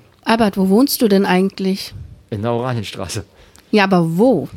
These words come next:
Speaker 2: Äh, wo? Äh, ganz
Speaker 1: Beschreib
Speaker 2: nah,
Speaker 1: mal.
Speaker 2: ganz nah am S O sechsunddreißig.
Speaker 1: Was siehst du gegenüber?
Speaker 2: Gegenüber sehe ich, äh, lass mal kurz überlegen, was sehe ich da eigentlich gegenüber?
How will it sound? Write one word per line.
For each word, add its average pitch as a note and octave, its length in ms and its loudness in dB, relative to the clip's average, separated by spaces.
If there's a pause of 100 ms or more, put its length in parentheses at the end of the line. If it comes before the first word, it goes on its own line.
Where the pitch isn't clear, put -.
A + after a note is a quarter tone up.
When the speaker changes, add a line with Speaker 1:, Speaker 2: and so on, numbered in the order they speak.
(500)
Speaker 2:
Äh, B2 220 2
wo? D#3 280 2
Äh, A#2+ 380 0
ganz D3 220 -2
Speaker 1:
Beschreib C#3+ 360 0
Speaker 2:
nah, - 40 -6
Speaker 1:
mal. F3+ 200 0 (100)
Speaker 2:
ganz D3 320 -4
nah C#3 160 0
am C3+ 100 -4
S A#2+ 140 -2
O C3+ 60 -2
sechsunddreißig. F#2 840 -6 (720)
Speaker 1:
Was A3 180 2
siehst A#3+ 200 -2
du A#3 80 4
gegenüber? G#3+ 540 2 (320)
Speaker 2:
Gegenüber D#3 640 0
sehe D#3 420 2
ich, - 640 -2
äh, C3+ 240 2
lass A#2+ 200 0
mal C3 100 -2
kurz B2+ 240 -6
überlegen, A#2+ 320 0
was A#2 120 -4
sehe B2 80 -4
ich A2+ 60 -8
da - 100 -6
eigentlich A#2 180 -6
gegenüber? A#2 480 0